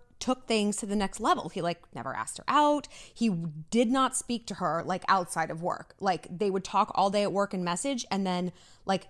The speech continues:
nothing after work, nothing on the weekends, and she's like, "What the fuck?" Turns out, I bet you guys can guess,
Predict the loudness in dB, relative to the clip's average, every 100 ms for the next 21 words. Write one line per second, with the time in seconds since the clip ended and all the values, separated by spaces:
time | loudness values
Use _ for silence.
0 | -4 0 4 4 4 -2 -2 0 2 0
1 | 0 -2 -2 0 -2 0 0 0 0 0
2 | -2 -4 -6 -6 -6 -4 -4 -4 -10 -20
3 | -16 -4 -4 -2 -4 -4 -6 -20 -20 -20
4 | -20 -2 4 6 8 8 6 0 -20 _
5 | _ _ _ _ _ -16 -6 -4 -2 -2
6 | 0 0 6 6 6 0 -10